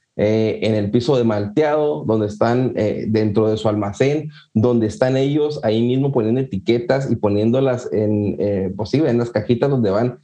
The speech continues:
diez o doce, eh, botellitas que van a destino. Totalmente impresionado por la transparencia de esto. Algo que decía Daniel Caballero cuando él ponía sus stories en, en su, en su página también decía,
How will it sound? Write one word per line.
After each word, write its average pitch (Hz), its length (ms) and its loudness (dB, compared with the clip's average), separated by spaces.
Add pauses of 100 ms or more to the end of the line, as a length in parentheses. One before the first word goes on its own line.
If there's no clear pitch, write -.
(160)
diez 117 360 2
o 131 60 2
doce, 127 680 0
eh, 107 40 0
botellitas 104 580 0
que 107 180 -2
van 104 140 2
a 127 60 2
destino. 127 680 0 (340)
Totalmente 123 480 0
impresionado 120 560 0
por 117 120 0
la 110 100 0
transparencia 104 580 0
de 123 80 2
esto. 123 180 -2
Algo 156 200 0
que 160 100 0
decía 135 200 0
Daniel 127 260 0
Caballero 143 600 0
cuando 113 220 0
él 110 120 0
ponía 135 360 2
sus 131 220 -4
stories 123 460 -2
en, 104 400 -2 (180)
en 101 160 0
su, 95 280 -4
en 104 100 0
su 104 140 -2
página 123 280 0
también 110 260 0
decía, 117 340 -2